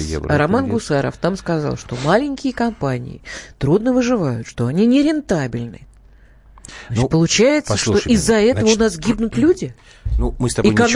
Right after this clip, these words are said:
Speaker 2: Экономия
Speaker 1: доказывать,
Speaker 2: идет на,
Speaker 1: мы с
Speaker 2: на,
Speaker 1: тобой
Speaker 2: на
Speaker 1: ни-,
Speaker 2: всем?
Speaker 1: доказывать щас
Speaker 2: Нет,
Speaker 1: ни-, как
Speaker 2: понятно,
Speaker 1: бы
Speaker 2: что
Speaker 1: ничего не
Speaker 2: черные
Speaker 1: можем.
Speaker 2: ящики, э, найдены,
Speaker 1: А,
Speaker 2: и
Speaker 1: нет.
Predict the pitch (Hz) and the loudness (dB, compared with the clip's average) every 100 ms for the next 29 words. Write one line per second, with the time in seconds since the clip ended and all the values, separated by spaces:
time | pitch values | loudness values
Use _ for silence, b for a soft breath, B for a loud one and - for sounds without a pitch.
0 | 339 277 262 - 226 233 262 233 247 208 | 4 4 2 2 2 2 2 2 0 2
1 | 247 247 226 226 233 214 294 339 349 69 | 2 2 2 2 2 2 0 0 -4 -10
2 | 85 - - - 101 85 85 - 87 165 | -10 -4 -4 -2 -2 -2 -4 -4 -2 0
3 | 196 170 123 208 254 165 175 160 196 190 | 0 0 -2 2 2 0 0 0 2 2
4 | 208 - 240 180 175 - - 165 151 B | 4 4 4 2 0 -4 -8 -6 -6 B
5 | B B 151 151 202 254 208 156 147 143 | B B -2 0 0 0 -2 -2 0 0
6 | 139 139 135 135 135 | 0 0 2 2 2